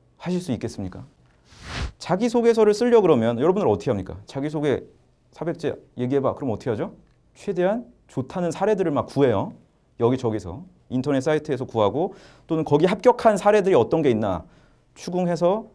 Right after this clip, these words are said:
마치 자기 사례인 양 뒷부분에 나옵니다. 이제 저희가 공부하게 될 사례들인데 이게 내 경험인 양 소위 포장을 한단 말이죠. 제가 장황하게 말씀드린 건 결국 뭐냐면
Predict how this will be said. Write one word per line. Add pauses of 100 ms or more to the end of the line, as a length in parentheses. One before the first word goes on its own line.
(120)
마치
자기
사례인
양 (1400)
뒷부분에
나옵니다.
이제 (140)
저희가 (120)
공부하게
될
사례들인데
이게
내
경험인
양
소위 (240)
포장을
한단
말이죠. (600)
제가
장황하게
말씀드린
건
결국
뭐냐면